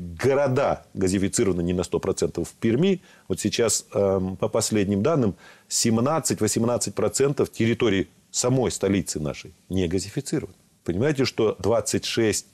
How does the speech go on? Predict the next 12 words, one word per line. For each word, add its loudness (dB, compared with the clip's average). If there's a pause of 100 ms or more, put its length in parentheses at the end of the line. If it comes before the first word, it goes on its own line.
(440)
двадцать 0
восемь 0
процентов 0
газификации, 0 (320)
э, 0
сельского, -2
сельской -2
местности – -2
это -2
не -2
только 0
неудовлетворительно, -2